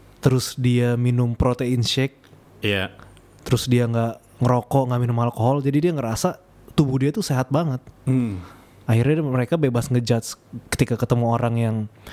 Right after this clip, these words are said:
Speaker 1: mungkin dianggap di persepsi dia tuh nggak sehat, kayak misalkan kegem-, kegemukan atau kekurusan, mereka bisa langsung ngejudge gitu, kayak bilang, "Wah, lu nggak sehat lu, nanti lu jantungan, nanti lu ini, nanti lu itu."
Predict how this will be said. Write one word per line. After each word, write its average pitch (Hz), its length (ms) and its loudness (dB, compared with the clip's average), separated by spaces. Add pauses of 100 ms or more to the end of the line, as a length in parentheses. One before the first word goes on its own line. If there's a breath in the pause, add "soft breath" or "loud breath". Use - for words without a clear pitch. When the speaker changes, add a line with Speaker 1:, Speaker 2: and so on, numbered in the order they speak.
(280 loud breath)
Speaker 1:
mungkin 131 320 2
dianggap 120 460 0
di 113 400 0 (140)
persepsi 120 480 0
dia 120 240 2
tuh 123 180 0
nggak 117 160 -2
sehat, 120 380 0
kayak 117 200 0
misalkan 110 460 0 (680 loud breath)
kegem-, 113 360 -2
kegemukan 139 880 0
atau 120 240 2
kekurusan, 120 460 0
mereka 127 260 0
bisa 147 180 0
langsung 120 260 0
ngejudge 120 340 0
gitu, 147 220 0
kayak 123 180 0
bilang, 120 260 0 (480 loud breath)
"Wah, 151 120 4
lu 190 80 2
nggak 127 180 -2
sehat 135 240 0
lu, 175 180 0 (540 loud breath)
nanti 123 180 2
lu 156 140 4
jantungan, 135 640 0 (480 loud breath)
nanti 120 240 2
lu 147 200 2
ini, 139 320 2
nanti 123 240 0
lu 147 120 4
itu." 131 360 0